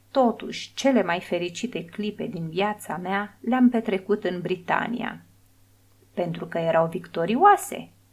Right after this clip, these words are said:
completă Vinicius. „Ah, comandante”, zise Petronius,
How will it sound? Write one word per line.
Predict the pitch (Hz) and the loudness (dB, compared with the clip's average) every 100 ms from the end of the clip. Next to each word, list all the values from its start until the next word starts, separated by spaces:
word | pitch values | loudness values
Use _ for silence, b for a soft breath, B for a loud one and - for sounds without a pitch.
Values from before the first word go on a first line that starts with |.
| - | -6
completă | 165 165 165 - 156 | -4 -4 -6 -4 -4
Vinicius. | 151 165 165 170 - - - - _ _ _ B B B B B B B B B | -4 -8 -8 -10 -12 -14 -16 -20 _ _ _ B B B B B B B B B
„Ah, | - 233 240 240 - | 6 8 8 6 -2
comandante”, | - 190 185 180 175 180 180 170 180 180 B B B 190 | 0 4 4 8 8 8 4 0 2 2 B B B -6
zise | 170 175 - - | -6 -6 -6 -6
Petronius, | 180 175 180 185 - 185 190 - | -8 -6 -4 -4 -4 -6 -8 -12